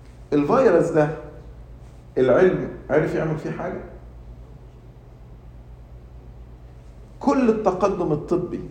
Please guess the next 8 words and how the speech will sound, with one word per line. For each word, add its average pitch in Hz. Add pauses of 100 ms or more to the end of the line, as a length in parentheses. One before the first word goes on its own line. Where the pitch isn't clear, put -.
(480)
عرف 147
يعمل 151
فيه 151
حاجة؟ - (1700)
المال 160 (1400)
عرف 156
يعمل 170
حاجة؟ -